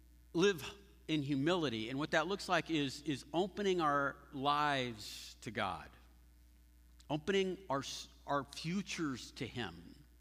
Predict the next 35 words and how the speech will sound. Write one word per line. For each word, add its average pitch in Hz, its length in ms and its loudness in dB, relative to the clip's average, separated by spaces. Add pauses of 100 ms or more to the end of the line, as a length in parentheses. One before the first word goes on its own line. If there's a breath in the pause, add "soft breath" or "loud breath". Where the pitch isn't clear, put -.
(180)
because 135 380 -4
He 180 360 -2
is 185 220 0
in 180 180 -2
control. 147 540 -4 (800 soft breath)
Look 160 200 -2
what 170 100 2
it 160 100 -2
says 151 220 0
in 143 60 -4
fifteen. 151 500 0 (300 loud breath)
He 156 80 -2
says, 156 500 2 (300 loud breath)
"Instead, 233 420 4
you 196 120 4
ought 202 120 6
to 190 80 0
say, 180 500 4 (260 loud breath)
'If 254 240 4
the 220 100 2
Lord 196 340 4
wills, 135 720 -2 (120)
we 156 140 4
will 147 160 0
live 160 260 2
here 156 500 2 (240 loud breath)
or 127 140 -2
do 156 220 2
this 156 380 -2
or 131 80 -4
do 123 260 -2
that.'" 98 280 -2 (1120)
It's, - 300 -2
it's 156 180 0
verbalizing 156 1300 2